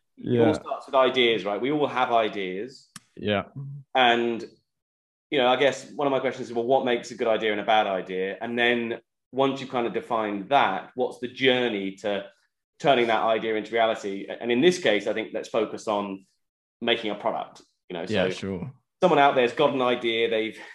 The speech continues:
Speaker 1: they've seen a, a problem they'd like to solve, or just something that could be a bit nicer, et cetera. And then they go through that journey. You broke this sort of process up into three main areas.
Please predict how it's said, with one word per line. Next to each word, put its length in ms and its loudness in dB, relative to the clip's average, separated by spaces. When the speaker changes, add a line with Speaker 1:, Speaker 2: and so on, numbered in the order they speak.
Speaker 1:
they've 180 -4
seen 360 -2
a, 200 -2
a 60 -10
problem 360 -2
they'd 140 -2
like 180 -2
to 60 -16
solve, 420 0
or 220 8
just 220 -2
something 240 -2
that 100 -10
could 100 -12
be 100 -2
a 40 -2
bit 160 -6
nicer, 480 -2
et 120 -10
cetera. 460 -4
And 120 0
then 80 2
they 100 2
go 120 0
through 140 -10
that 160 -2
journey. 340 -2
You 320 -8
broke 420 2
this 240 -4
sort 160 -4
of 80 -8
process 340 0
up 160 -2
into 140 -10
three 260 -4
main 220 0
areas. 480 -4